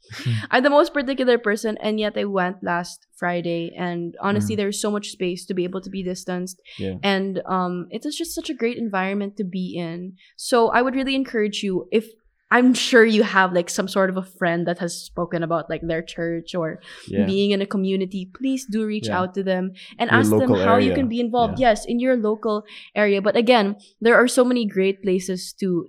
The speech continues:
Speaker 2: to, to discover things for yourself, such as, like, the
Speaker 1: Mm.
Speaker 2: Bible Project, for example. There are,
Speaker 1: Yeah.
Speaker 2: um, online services now. I, Hillsong has online services, which I super love.
Speaker 1: Yeah.
Speaker 2: And they can get you connected with people from all over the world to learn about the Bible and
Speaker 1: Yeah.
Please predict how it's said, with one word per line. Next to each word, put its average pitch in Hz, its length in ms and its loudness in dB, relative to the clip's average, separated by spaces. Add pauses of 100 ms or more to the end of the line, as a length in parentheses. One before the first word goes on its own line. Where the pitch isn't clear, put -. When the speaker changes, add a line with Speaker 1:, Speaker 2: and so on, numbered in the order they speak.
Speaker 2:
to, 185 220 -2
to - 120 -6
discover 180 520 -2
things 175 240 -6
for 185 80 -4
yourself, 170 340 -4
such 180 200 -8
as, - 100 -8
like, 202 120 -2
the 185 60 0
Speaker 1:
Mm. - 60 -8 (100)
Speaker 2:
Bible 185 220 -2
Project, 180 520 0
for 175 100 -6
example. 180 500 -2
There 170 260 -2
are, 165 240 0
Speaker 1:
Yeah. 147 60 -20 (360)
Speaker 2:
um, 180 280 0
online 226 400 2
services 214 680 0
now. 202 440 2
I, - 160 -8 (120)
Hillsong 233 460 0
has 240 200 0
online 233 300 2
services, 233 400 0
which 208 200 -6
I 190 80 -2
super 208 480 -4
love. 190 400 0 (120)
Speaker 1:
Yeah. - 320 -8
Speaker 2:
And 226 140 0
they 254 80 -2
can 269 140 0
get 233 200 0
you 233 60 -6
connected 208 460 -4
with 208 160 -6
people 202 340 -6
from 185 240 -8
all 214 160 2
over 214 180 0
the 196 120 -2
world 180 380 -2
to 196 60 -6
learn 185 280 -4
about 165 340 -4 (540)
the 185 80 -6
Bible 170 640 -2
and 175 240 -8
Speaker 1:
Yeah. 98 180 -4